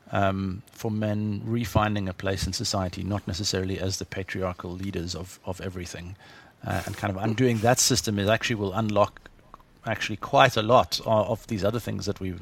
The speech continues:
we've spoken about, uh, both in terms of, you know, what kind of mindsets go into our political leaders, what <laughs> kinds of mindsets go into the boardrooms, uh, what happens at home in families, you know, what education is provided for people. And so I think that's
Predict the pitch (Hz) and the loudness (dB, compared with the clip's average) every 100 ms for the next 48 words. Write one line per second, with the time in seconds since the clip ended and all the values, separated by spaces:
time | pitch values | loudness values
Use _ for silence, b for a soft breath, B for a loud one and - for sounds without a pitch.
0 | - 101 90 - 101 98 101 - - - | -8 -8 -6 -4 -4 -6 -8 -10 -12 -14
1 | - 107 92 - 98 107 101 104 98 92 | -6 -4 -4 -2 -2 -2 -2 0 -2 -6
2 | - B B B _ _ - 117 92 107 | -10 B B B _ _ -6 -4 -2 -2
3 | - 117 113 110 127 147 113 - 113 113 | 0 2 2 4 4 6 4 2 0 0
4 | 127 117 110 117 - 147 160 147 113 110 | 0 -2 0 0 2 4 4 2 -2 -2
5 | 98 98 92 107 - - 113 139 131 123 | -2 -2 0 -2 -2 -2 0 2 2 2
6 | 123 120 143 120 123 131 135 139 123 143 | 2 4 4 2 2 2 2 2 4 6
7 | 139 120 98 95 - B B B 113 113 | 4 2 -6 -6 -8 B B B 2 4
8 | 110 123 120 123 123 123 123 123 123 139 | 4 4 2 2 2 2 2 2 0 2
9 | 123 107 95 101 110 104 113 110 110 101 | 2 0 -4 -4 -2 0 0 0 -4 -4
10 | 120 117 - 110 104 104 117 104 101 104 | -4 -2 0 0 -2 -4 -4 -2 -2 -4
11 | - 104 107 104 104 98 131 113 139 127 | -6 -10 -10 -6 -2 6 6 6 2 2
12 | - - | 4 2